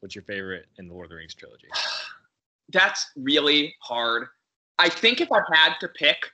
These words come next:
Speaker 2: which I don't have to, but you're making me, I, I
Speaker 1: <laughs>
Speaker 2: think I would go with Fellowship. I love, I just love the joining of them all together. And I think my favorite scene in all the Lord of the Rings is Boromir's death. <laughs> That's
Speaker 1: Mm.
Speaker 2: so horrible. <laughs>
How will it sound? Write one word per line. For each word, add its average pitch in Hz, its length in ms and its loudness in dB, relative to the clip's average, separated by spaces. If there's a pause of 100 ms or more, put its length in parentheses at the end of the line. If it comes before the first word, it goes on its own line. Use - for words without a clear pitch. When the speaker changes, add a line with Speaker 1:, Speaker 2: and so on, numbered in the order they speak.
(300)
Speaker 2:
which 131 180 -4
I 139 80 4
don't 143 220 0
have 123 200 0 (300)
to, 113 80 -12
but 113 120 -6
you're 127 100 -8
making 113 360 -4
me, 101 120 -10 (320)
I, 175 500 4
I 175 120 6
Speaker 1:
<laughs> 180 280 -2
Speaker 2:
think 285 180 -2
I 226 140 8
would 220 220 2
go 185 180 0
with 175 120 -6 (120)
Fellowship. 139 340 -4 (340)
I 180 60 6
love, 196 520 8
I 202 80 6
just - 180 -2
love 196 420 4 (120)
the 170 260 2
joining 165 400 -2
of 165 60 -2
them 156 120 -4
all 156 120 -2
together. 147 440 0 (200)
And 170 100 4
I 175 80 6
think 233 320 0
my 220 140 6 (120)
favorite 175 380 2
scene 165 260 0
in 156 60 -4
all 143 180 -2
the 156 80 -4
Lord 151 140 -4
of 143 40 -10
the 143 60 -8
Rings 143 280 -2
is 123 80 -14
Boromir's 139 400 -6
death. 113 240 2 (400)
<laughs> - 400 -16
That's 208 260 -2
Speaker 1:
Mm. - 40 -6
Speaker 2:
so 196 140 2 (160)
horrible. 147 460 0 (140)
<laughs> - 0 -